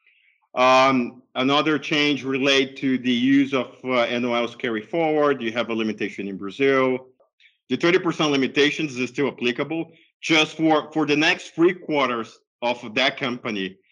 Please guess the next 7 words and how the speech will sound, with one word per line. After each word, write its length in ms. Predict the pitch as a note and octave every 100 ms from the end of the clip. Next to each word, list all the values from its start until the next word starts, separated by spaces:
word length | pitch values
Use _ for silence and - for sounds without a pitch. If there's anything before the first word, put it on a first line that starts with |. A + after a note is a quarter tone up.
| _
you 200 | D3+ D3
are 100 | C#3
not 320 | C3 C3+ C#3+
subject 560 | - D3 C3 B2+ A#2 -
to 440 | A#2+ A#2+ A2+ A2 G#2
the, 540 | F2+ G#2+ G#2+ G2+ G2 F#2+
uh, 440 | G2+ G2+ G2 F#2+